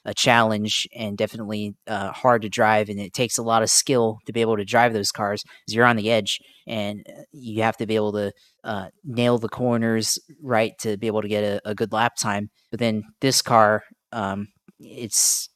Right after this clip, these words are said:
I, I thought maybe it's a little too unstable just 'cause of the fact that we hadn't seen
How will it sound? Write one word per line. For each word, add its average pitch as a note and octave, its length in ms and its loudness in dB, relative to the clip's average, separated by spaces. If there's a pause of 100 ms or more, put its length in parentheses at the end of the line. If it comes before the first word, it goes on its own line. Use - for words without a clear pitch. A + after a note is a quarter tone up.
(240)
I, A#2 240 0
I A#2 120 0
thought A#2 200 6
maybe A2+ 380 -2 (260)
it's A2 160 -4
a B2 60 0
little A#2+ 160 2
too B2+ 240 2
unstable B2 600 2 (180)
just A2 240 -2
'cause A#2 120 2
of G#2+ 40 0
the G#2+ 80 -2
fact G#2+ 320 0
that G2 200 -4
we A#2 120 -10
hadn't G#2+ 260 -2
seen A2+ 320 0